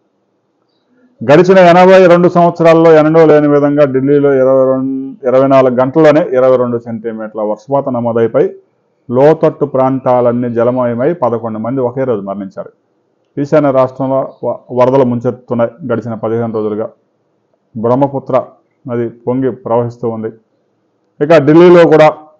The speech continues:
వరదలు, హిమాచల్ ప్రదేశ్లో వరదలు,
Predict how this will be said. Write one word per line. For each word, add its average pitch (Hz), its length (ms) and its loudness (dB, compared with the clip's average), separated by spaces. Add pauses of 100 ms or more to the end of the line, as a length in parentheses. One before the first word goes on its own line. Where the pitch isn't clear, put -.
వరదలు, 139 440 2 (260)
హిమాచల్ 139 420 0
ప్రదేశ్లో 127 540 -2
వరదలు, 123 380 0